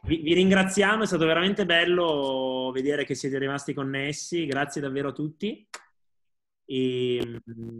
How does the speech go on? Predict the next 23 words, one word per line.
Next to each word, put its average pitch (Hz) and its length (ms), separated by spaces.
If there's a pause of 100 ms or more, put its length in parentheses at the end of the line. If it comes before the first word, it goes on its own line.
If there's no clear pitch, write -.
(120)
ci - 180
vediamo 196 340
allora 196 220
lunedì, 196 600
poi 175 140
manderò 151 320
i 156 60
vari 160 220
link 202 560
per 165 260
analizzare 165 580
il 170 100
colpo 156 320
del 147 140
servizio. 123 720
Come 208 240
ho - 20
detto 202 320
agli 190 120
istruttori 180 560
la 165 80
volta 156 260
scorsa, 135 680